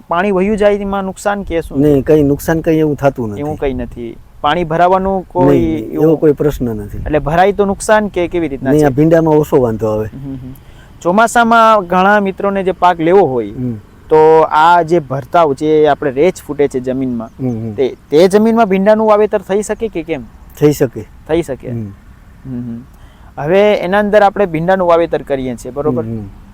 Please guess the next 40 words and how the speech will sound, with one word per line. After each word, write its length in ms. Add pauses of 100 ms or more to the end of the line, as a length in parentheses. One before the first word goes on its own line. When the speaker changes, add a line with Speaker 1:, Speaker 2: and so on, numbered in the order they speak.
(260)
Speaker 1:
તો 60
આ 600
ભીંડાના 440
અંદર 280
એવા 200
ઘણા 240
રોગ 260
આવે 220
છે. 180
Speaker 2:
હમ. 340 (420)
Speaker 1:
તો 220
તમને 560
અટાણા 360
સુધી 460 (100)
કયો 220
રોગ 300
વધારે 800
મૂંઝવે 420
છે, 120
ટૂંકમાં 380
આપણાને 300
નુકસાન 400
કરે 200
Speaker 2:
એમાં 160
Speaker 1:
છે? 40
Speaker 2:
તો 160
લીલી 300
પોપટી 420
આવે 200
કે 160
સુસી 360
આવતી 320
હોય, 160
તો 100
એ 40
Speaker 1:
હમ. 80
Speaker 2:
પ્રમાણે 280
દવા 180
લઈ 220
આવીને 280